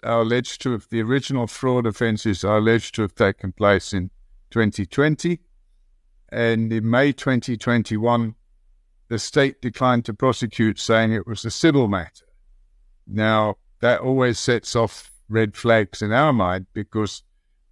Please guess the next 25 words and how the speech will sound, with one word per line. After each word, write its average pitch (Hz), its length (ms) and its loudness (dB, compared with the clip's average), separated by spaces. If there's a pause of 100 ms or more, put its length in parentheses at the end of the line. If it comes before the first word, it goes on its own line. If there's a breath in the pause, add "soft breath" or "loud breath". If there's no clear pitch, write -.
(300)
either 143 400 2
the 110 140 -2
state - 500 -2
say 113 300 2
it's - 180 -6
a 101 60 -4
civil 127 340 2
matter 101 420 0
because 98 380 -4
they're 101 140 0
too 104 260 -2
lazy 117 480 4
to - 160 -10
investigate 90 800 -2
it, 131 160 0 (480)
or 120 200 -2
they 120 140 2
say 123 300 2
it's 104 160 -4
a 117 80 -4
civil 147 340 0
matter 107 400 0
because 117 500 -4
they're 113 140 2
compromised, 98 1040 0